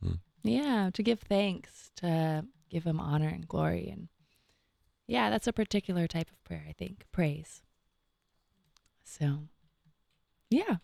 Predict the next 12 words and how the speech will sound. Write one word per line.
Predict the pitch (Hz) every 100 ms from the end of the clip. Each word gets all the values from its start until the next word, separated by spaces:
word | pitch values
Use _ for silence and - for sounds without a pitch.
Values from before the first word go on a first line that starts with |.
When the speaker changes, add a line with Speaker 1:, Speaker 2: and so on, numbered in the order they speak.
| _ _ _ -
Speaker 1:
And | 165
we | 131
invite | 120 113 120 120
Speaker 2:
<laughs> |
Speaker 1:
our | 123
friends | 117 123 120 151 - - - - -
Speaker 2:
That'd | 302
be |
Speaker 1:
every | 113 117 127
weekday | 127 269 277 147
Speaker 2:
great. | 143
Speaker 1:
morning | 139 139 151 202